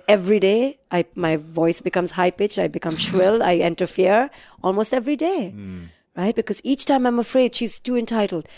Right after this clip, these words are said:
Speaker 1: each time I'm afraid she's too lazy, too disorganized, right? The, the fe-, the plethora of fears are endless. I interfere. So then I watch it and then I have to release it. So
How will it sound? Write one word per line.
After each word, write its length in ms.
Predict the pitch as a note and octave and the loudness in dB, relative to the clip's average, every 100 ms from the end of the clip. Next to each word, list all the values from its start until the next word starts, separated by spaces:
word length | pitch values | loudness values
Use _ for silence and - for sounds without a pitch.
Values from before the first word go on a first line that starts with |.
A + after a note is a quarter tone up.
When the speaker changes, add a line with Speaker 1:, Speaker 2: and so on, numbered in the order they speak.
| - | -6
Speaker 1:
each 200 | C#4 - | -2 2
time 140 | C4 | 2
I'm 200 | B3 A3 | 0 -2
afraid 320 | A#3 - A#3 - | -4 0 0 0
she's 160 | A#3 | -4
too 120 | - A#3 A#3 | -4 0 2
lazy, 300 | A#3 F#3 E3+ - - - | 2 0 -4 -10 -20 -6
too 140 | - B3 | -2 0
disorganized, 640 | A#3+ B3+ A#3+ A#3 E3+ D#3+ | 2 4 2 2 -2 0
right? 160 | A3+ C#4 | -2 -2
The, 100 | A#3+ | -4
the 180 | G3 G#3 | -4 -4
fe-, 260 | - F#3+ F3+ | -4 -4 -2
the 60 | G3+ | -6
plethora 480 | - A#3 C4+ D4 A#3+ | -2 -2 0 0 0
of 80 | G3 | 0
fears 480 | - - B3 A3 F#3 | -4 -2 0 2 0
are 100 | F#3 | -2
endless. 520 | - C4 C4+ - - - - - - | -4 -6 -6 -10 -10 -12 -20 -20 -8
I 120 | - F#3 E3+ | 0 0 0
interfere. 580 | F#3 E3+ C4+ B3+ - _ _ _ - - | -2 -4 -4 -4 -8 _ _ _ -20 -8
So 160 | - F3+ | -4 -2
then 120 | D#3 D#3+ | 0 0
I 40 | D#3 | -2
watch 200 | D#3 - | -4 -2
it 140 | A#3 A#3 | -2 -2
and 80 | F3+ | -4
then 60 | E3 | -6
I 60 | |
have 100 | D#3+ D#3+ | -6 -8
to 40 | D#3 | -6
release 260 | D3 E3 - | -4 -4 -4
it. 60 | |
So 120 | - | -4